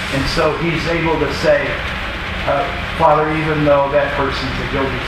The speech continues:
sinner, their name's here in the book of life, and so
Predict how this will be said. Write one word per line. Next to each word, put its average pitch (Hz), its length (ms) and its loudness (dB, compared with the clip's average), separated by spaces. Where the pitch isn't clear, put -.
sinner, 139 280 0
their 151 160 4
name's 139 360 0
here 143 180 2
in 127 100 -4
the 117 140 -6
book 135 240 0
of - 220 -4
life, 127 340 2
and 127 140 -4
so 135 180 0